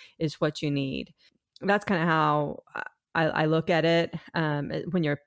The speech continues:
when you're picking a coach, a coach is there to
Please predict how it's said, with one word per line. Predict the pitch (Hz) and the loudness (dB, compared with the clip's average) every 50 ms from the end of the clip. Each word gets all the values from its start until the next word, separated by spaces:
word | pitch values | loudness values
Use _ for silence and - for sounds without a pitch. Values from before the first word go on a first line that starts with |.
| _ _ _ | _ _ _
when | - 170 151 | -4 -2 -2
you're | 147 147 | -2 -2
picking | - 185 165 175 170 151 | -4 -4 -4 -2 -2 -2
a | 135 135 | -4 -4
coach, | - - - 165 151 151 175 - - - - - - - - _ - - _ _ _ | -8 -6 -2 0 0 0 0 -2 -6 -10 -10 -10 -10 -12 -16 _ -20 -20 _ _ _
a | 165 160 | -2 -2
coach | 156 - - 208 175 196 - - | -2 -2 -2 0 0 0 0 0
is | 196 175 160 151 | -2 -2 0 0
there | 147 160 160 156 156 151 151 | 2 2 4 4 4 2 2
to | 147 - - - - 160 147 147 143 139 139 139 143 151 | 0 -4 -6 -4 -2 0 2 2 2 2 0 0 -2 -4